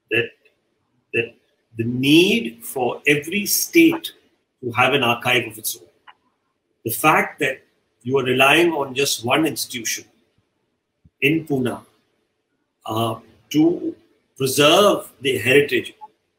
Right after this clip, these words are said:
which you're producing two thousand films, you can imagine which institution in the world can, can alone single-handedly catalog,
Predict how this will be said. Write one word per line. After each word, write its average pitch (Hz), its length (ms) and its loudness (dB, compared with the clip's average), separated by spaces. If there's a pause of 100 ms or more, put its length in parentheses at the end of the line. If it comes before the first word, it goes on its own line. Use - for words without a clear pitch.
(120)
which 117 160 -6
you're 139 100 -2
producing 135 480 -2
two 143 140 -14
thousand 120 380 -4
films, - 500 -4
you 117 60 -6
can 120 140 -4
imagine 120 520 0 (540)
which 180 340 2
institution 147 600 -2
in 127 100 -6
the 123 140 -6
world 107 260 -4 (840)
can, 113 280 -2 (160)
can 123 280 -4
alone 131 380 0
single-handedly 123 1080 -2 (760)
catalog, 127 600 -2